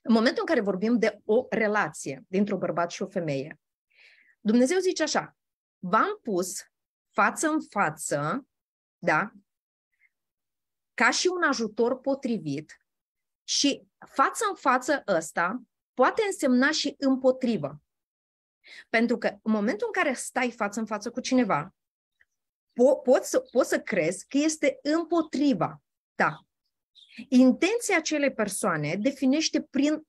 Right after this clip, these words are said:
ceea ce este și după care prin ceea ce face. În momentul în care Dumnezeu zice că nu e bine ca omul să fie singur, este pentru că doar în relații unii cu alții,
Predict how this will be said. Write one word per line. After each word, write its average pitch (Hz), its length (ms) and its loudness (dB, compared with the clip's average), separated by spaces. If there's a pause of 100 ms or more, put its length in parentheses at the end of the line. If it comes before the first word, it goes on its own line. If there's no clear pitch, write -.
ceea 294 260 0
ce 269 280 0 (160)
este 196 680 0 (480)
și - 180 -4
după 233 220 0
care 277 260 -2
prin 226 220 0
ceea 226 200 -2
ce 214 140 -6
face. 156 520 -8 (1120)
În 254 120 6
momentul 339 440 4
în 320 80 -2
care 294 260 0
Dumnezeu 233 460 0
zice 220 340 -4
că 208 340 -4
nu 220 360 4
e 285 60 -2
bine 240 280 -2
ca 226 140 -10
omul 214 140 -4
să 214 140 -6
fie 196 200 -6
singur, 156 560 -6
este 226 260 -4
pentru 262 320 2
că 254 280 0
doar 247 480 2
în 240 160 2
relații 220 840 -2 (180)
unii 262 280 4
cu 254 260 -4
alții, 165 580 -2